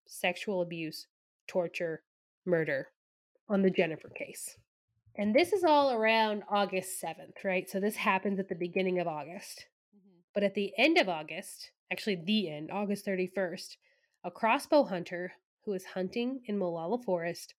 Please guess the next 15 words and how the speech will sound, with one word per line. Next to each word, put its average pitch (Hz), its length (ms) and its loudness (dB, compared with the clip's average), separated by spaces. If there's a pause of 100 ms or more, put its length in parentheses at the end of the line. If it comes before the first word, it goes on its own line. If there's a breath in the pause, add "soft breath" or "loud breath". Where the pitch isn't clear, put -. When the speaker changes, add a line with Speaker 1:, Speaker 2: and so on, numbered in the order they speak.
(400)
Speaker 1:
stumbled 202 440 2
across 185 440 0
the 196 120 -6
partially 208 540 -2
buried 180 380 4
body 160 340 -4
of 170 120 -4
a 196 60 -2
nude 147 280 -4
woman. - 360 -8 (480)
And 151 180 -12
he 180 160 -4
was 170 240 -8
like, 151 320 -10
"Nope, 269 440 4